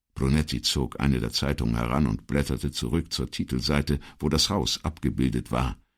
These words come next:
die Barenträger, die anscheinend ziellos herumwuselnden Carabinieri, die gleichen Bilder wie im Fernsehen.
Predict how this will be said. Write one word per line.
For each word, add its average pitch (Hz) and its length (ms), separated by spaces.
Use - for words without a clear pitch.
die 67 80
Barenträger, 73 880
die - 100
anscheinend 78 520
ziellos 90 540
herumwuselnden 82 920
Carabinieri, 80 880
die 92 80
gleichen 127 500
Bilder 92 320
wie 87 100
im 87 120
Fernsehen. - 600